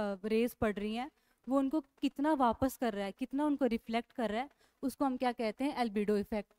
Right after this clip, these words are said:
तो ये सबसे ज़्यादा हमें कब देखने को मिलता है? सुबह जल्दी और late evening। ठीक है, अर्ली morning and late evening। अब reason क्या है इसका, इन दो times पे albedo effect ज़्यादा क्यों होता है?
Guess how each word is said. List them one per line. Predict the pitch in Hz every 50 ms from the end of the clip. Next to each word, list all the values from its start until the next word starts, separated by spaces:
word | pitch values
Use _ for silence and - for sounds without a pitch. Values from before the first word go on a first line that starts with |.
| _ _ _ _ _ _
तो | 285
ये | 285
सबसे | 247 - 277 247 - - -
ज़्यादा | 285 277 262 240 233 247
हमें | 214 254 254 240
कब | - 262 233
देखने | 208 240 233 - 247 240 233
को | 233 233
मिलता | 226 220 214 214 - 254
है? | 285 302 _ _ _ _ _ _ _ -
सुबह | 262 233 254 247
जल्दी | 233 - 247 220 214 196 254 302 320 - _ _ _ _ _ -
और | 226 254 311 - _ _ _ -
late | 240 220 226 233 233 240
evening। | 240 214 196 202 196 185 185 180 _ _ _ _ _ _
ठीक | - 285
है, | 339 285
अर्ली | 269 240 226 254
morning | 254 247 233 226 220 226 247 247
and | 254 262 254
late | 226 214 214 226 220 233 220
evening। | 202 208 196 190 190 - _ _ _ _ _ _ _ -
अब | 302 262
reason | 277 269 240 262 302 294
क्या | 294 330 320
है | 294 269
इसका, | 254 - - 269 269 294 302 -
इन | 285 285 269
दो | 226 262 269 277
times | 269 269 247 233 240 240 233 -
पे | _ - 240 247 269 - _ _
albedo | - 254 247 208 240 240 208 269
effect | 269 254 240 - 254 247 - 269
ज़्यादा | 226 240 220 214 208 240
क्यों | 233 - 254 269 269 247
होता | 214 208 - 233
है? | 247 285